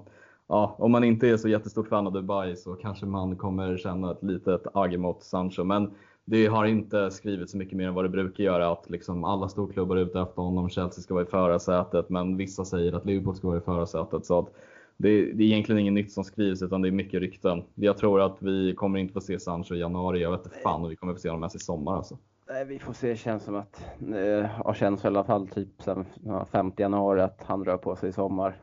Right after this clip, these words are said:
Speaker 2: Och
Speaker 1: Mm.
Speaker 2: det har varit helt tyst där sen dess typ. Eh, det var, kommer några uppgifter där att Chelsea hade ändå försökt, men de tyckte det var för mycket. Och sen, eh, har ju också, samtidigt som det sägs att Dortmund inte ens vill sälja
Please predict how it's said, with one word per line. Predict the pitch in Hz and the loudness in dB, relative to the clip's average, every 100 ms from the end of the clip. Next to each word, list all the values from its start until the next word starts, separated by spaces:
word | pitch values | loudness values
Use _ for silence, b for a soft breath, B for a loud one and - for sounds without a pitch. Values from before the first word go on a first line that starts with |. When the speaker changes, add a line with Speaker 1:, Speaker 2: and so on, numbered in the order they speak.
| - | -12
Speaker 2:
Och | 104 98 | -10 -4
Speaker 1:
Mm. | 101 95 | 0 0
Speaker 2:
det | 90 95 95 | 0 -2 -2
har | 92 | -2
varit | 95 - | -2 0
helt | 101 92 | -4 -2
tyst | 98 95 | -4 -4
där | - 92 | -2 -2
sen | - 98 | 0 2
dess | 101 - | 2 2
typ. | 92 87 - B B B B | 0 0 -2 B B B B
Eh, | - 87 95 | 0 4 4
det | 98 | 4
var, | 101 101 | 2 4
kommer | 107 104 | 2 2
några | 98 | 0
uppgifter | 95 107 101 95 | -2 -4 0 4
där | 95 | 4
att | 95 | 4
Chelsea | - 92 - 90 | 2 -2 0 -2
hade | 90 | 0
ändå | 90 95 | -2 -2
försökt, | 95 - 113 107 101 - - - | -4 0 4 4 4 -8 -18 -16
men | - 95 92 92 92 | -4 0 0 0 -2
de | 87 98 | -2 -2
tyckte | 98 | 2
det | 98 | 2
var | |
för | 95 | 2
mycket. | 101 101 - 107 101 101 b b b | 0 0 0 0 0 0 b b b
Och | - 95 | -10 -2
sen, | 98 95 95 | 2 4 2
eh, | 95 90 87 90 | 0 -2 -6 -12
har | - 98 | -6 -2
ju | 95 87 | 0 -2
också, | 87 - - | -4 -12 -16
samtidigt | - 104 95 104 101 | -4 -2 0 0 0
som | 101 98 95 | 0 0 0
det | 92 92 90 | 0 2 0
sägs | 90 90 | -2 -2
att | 87 | -2
Dortmund | 92 92 | -2 0
inte | 90 | -2
ens | 90 90 | -2 0
vill | 92 | -2
sälja | 87 90 85 87 | 0 0 2 0